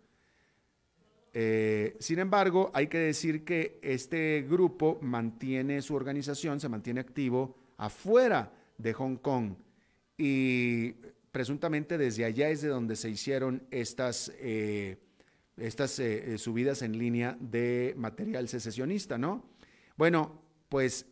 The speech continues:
la policía de Hong Kong y la policía de China dice que quien quiera que haya subido ese material fuera de Hong Kong y fuera de China,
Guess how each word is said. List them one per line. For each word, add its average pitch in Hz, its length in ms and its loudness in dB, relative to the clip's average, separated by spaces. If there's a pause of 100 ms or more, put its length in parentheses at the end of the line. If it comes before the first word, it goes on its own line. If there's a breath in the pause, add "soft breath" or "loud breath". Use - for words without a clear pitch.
la 123 240 -2
policía 131 380 0
de 185 100 0
Hong 180 220 -4
Kong 190 280 0
y 139 40 0
la 110 120 -2
policía 107 300 -2
de 156 80 0
China 160 420 0
dice 151 440 -2
que 127 180 -4
quien 120 360 -2
quiera 202 500 2
que 180 100 2
haya 175 220 4
subido 151 360 0
ese 151 160 -2
material 127 460 0
fuera 202 400 2
de 185 140 2
Hong 170 180 -2
Kong 175 240 0
y 139 60 -2
fuera 165 160 0
de 151 100 2
China, 226 340 -2